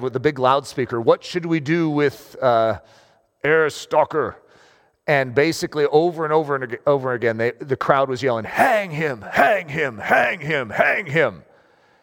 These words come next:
In the crowd were his two sons. They were forced to, lest they get hung too,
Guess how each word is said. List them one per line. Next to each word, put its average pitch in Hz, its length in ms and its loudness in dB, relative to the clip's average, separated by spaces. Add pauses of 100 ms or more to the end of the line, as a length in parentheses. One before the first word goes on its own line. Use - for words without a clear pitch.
(400)
In 214 180 0
the 202 80 -4
crowd 143 520 2 (160)
were 131 120 -2
his - 220 -4
two 147 200 -6
sons. 101 640 -6 (600)
They 135 120 4
were 139 160 -2
forced - 500 -2
to, 107 360 -6
lest 139 460 0
they 160 220 2
get 147 520 -6
hung 131 380 -2
too, 117 420 -4